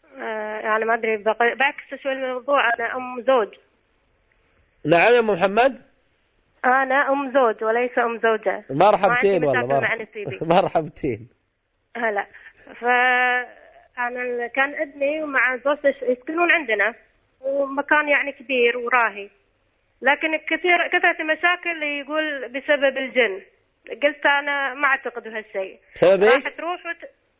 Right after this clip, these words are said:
Speaker 1: يقول: "بسبب الجن". <laughs> مشاكلنا.
Speaker 2: بسبب
Speaker 1: فراح
Speaker 2: الجن؟
Speaker 1: طلع، آه، طلع بشقة، والحين غير رأيه ورجع. هي، هو رجع بس هي ما رجعت. شو الحل معاها يا شيخ؟
Speaker 2: يعني البنت الآن وينها؟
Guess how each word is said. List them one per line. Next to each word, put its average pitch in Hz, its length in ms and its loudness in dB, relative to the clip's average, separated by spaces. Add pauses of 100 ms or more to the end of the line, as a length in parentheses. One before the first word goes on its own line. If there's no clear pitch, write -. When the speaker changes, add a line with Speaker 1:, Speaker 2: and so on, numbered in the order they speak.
(120)
Speaker 1:
يقول: 302 340 2
"بسبب 339 360 0
الجن". 254 280 -2 (320)
<laughs> - 400 -14
مشاكلنا. 240 540 -2 (720)
Speaker 2:
بسبب 214 320 6
Speaker 1:
فراح 311 180 6
Speaker 2:
الجن؟ 302 260 4
Speaker 1:
طلع، 330 420 -6 (460)
آه، 302 280 0 (460)
طلع 349 360 0
بشقة، 277 640 -8
والحين 370 400 -2
غير 349 360 2
رأيه 339 180 2
ورجع. 349 300 -2 (680)
هي، 339 160 2 (200)
هو 392 100 -2
رجع 370 340 0
بس 330 120 -10
هي 320 120 -8
ما 320 160 0
رجعت. 202 320 -4 (880)
شو 392 60 0
الحل 311 300 0
معاها 226 300 0
يا 208 120 -6
شيخ؟ 202 200 -10 (580)
Speaker 2:
يعني 170 220 6
البنت 214 320 4
الآن 226 220 4
وينها؟ 202 380 2